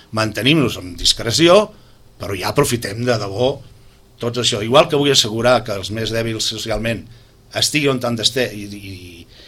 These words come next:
i les, les accions concretes ja es veuran, o ja en parlarem, igual dic que no es pot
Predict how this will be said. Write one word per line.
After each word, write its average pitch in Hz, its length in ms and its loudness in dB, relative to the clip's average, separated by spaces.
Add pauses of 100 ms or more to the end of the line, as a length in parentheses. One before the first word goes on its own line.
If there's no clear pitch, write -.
(180)
i 113 160 -6 (220)
les, 107 400 -2
les 110 480 -2
accions 123 420 0
concretes 120 640 -2 (480)
ja 117 220 4
es 104 80 0
veuran, 143 420 4 (200)
o 92 140 -10
ja 95 160 -6
en 110 80 -4
parlarem, 110 440 -2 (800)
igual 127 460 6
dic 165 260 2
que 151 200 0 (200)
no 127 540 4
es 151 240 8
pot 120 540 -2